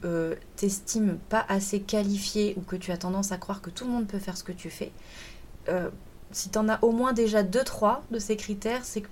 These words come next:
probablement tu es un imposteur. Entre gros guillemets, c'est-à-dire qu'en vrai tu n'es pas un imposteur, euh, c'est juste dans ta tête. Voilà. Mais tu souffres probablement de, du syndrome de l'imposteur. Donc voilà, c'est pas grave.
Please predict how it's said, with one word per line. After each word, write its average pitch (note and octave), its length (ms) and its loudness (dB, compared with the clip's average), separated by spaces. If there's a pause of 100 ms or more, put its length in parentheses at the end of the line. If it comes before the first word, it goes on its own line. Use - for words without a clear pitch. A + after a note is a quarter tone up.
(140)
probablement G#3 640 2
tu G#3+ 320 -2
es A3 100 6
un G3+ 200 4 (200)
imposteur. F3+ 680 -2 (720)
Entre F#3 340 2
gros F#3+ 480 4
guillemets, A3 380 4
c'est-à-dire F#3+ 500 0
qu'en F#3 160 0
vrai E3+ 160 0
tu G3 160 -4
n'es D#3 140 -6
pas A3 320 2
un G3+ 80 2
imposteur, F#3 560 -4 (580)
euh, E3 400 -6 (160)
c'est - 160 -4
juste F#3+ 240 -2
dans F#3 120 2
ta F3 120 -4
tête. - 380 -12 (180)
Voilà. E3+ 300 -6
Mais F3 100 0
tu F3 180 -4
souffres - 400 -4
probablement F#3 600 4
de, F3+ 160 0
du D#3 120 -10
syndrome E3+ 400 -2
de F#3+ 120 0
l'imposteur. D#3+ 580 -8 (880)
Donc F3+ 120 -2
voilà, F3 260 0 (120)
c'est - 140 2
pas C#4+ 140 4
grave. G3+ 340 2